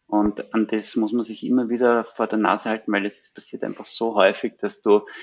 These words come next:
an ir-, dass du dich identifizierst mit deinen Gedanken. Und wie wir schon gesagt haben, die Gedanken sind größtenteils nicht,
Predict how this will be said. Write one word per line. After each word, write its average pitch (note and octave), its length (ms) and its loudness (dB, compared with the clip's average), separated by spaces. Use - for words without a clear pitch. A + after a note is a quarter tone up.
an A#2 300 0
ir-, B2+ 280 8
dass B2+ 200 -4
du B2 60 -10
dich - 360 -6
identifizierst A#2 960 -4
mit - 160 -6
deinen G2+ 220 2
Gedanken. - 800 -6
Und G#2 240 -2
wie A2 80 2
wir G#2+ 120 2
schon A2 140 -6
gesagt - 300 -6
haben, - 100 0
die G#2 100 -6
Gedanken D#4 420 -2
sind A#3 220 -4
größtenteils - 720 -2
nicht, - 440 -2